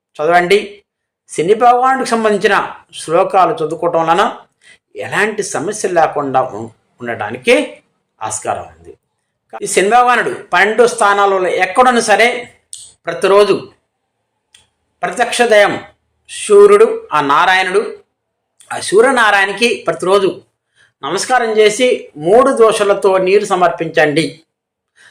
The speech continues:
ఆ నీరు కూడా కింద పడకుండా ఒక ప్లేట్లో పోయండి, ఆ నీరుని చెట్టుల్లో పోయండి. పోసినట్లయితే ప్రతిరోజు ఈ విధంగా చేసినట్లయితే మనకి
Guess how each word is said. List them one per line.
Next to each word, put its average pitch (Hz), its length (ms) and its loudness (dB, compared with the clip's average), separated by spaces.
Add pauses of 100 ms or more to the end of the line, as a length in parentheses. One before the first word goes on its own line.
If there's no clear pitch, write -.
(180)
ఆ 139 120 -4
నీరు 180 340 2
కూడా 202 200 4 (140)
కింద 180 160 0
పడకుండా 185 520 2 (800)
ఒక 160 120 -10 (160)
ప్లేట్లో 175 360 0 (340)
పోయండి, 165 380 0 (440)
ఆ 139 60 -12 (160)
నీరుని 220 340 2 (380)
చెట్టుల్లో 196 460 2
పోయండి. 120 420 -2 (1200)
పోసినట్లయితే 196 600 -4
ప్రతిరోజు 185 540 0 (380)
ఈ 165 100 -6
విధంగా 196 280 -2
చేసినట్లయితే 175 760 -2 (1000)
మనకి 170 340 -6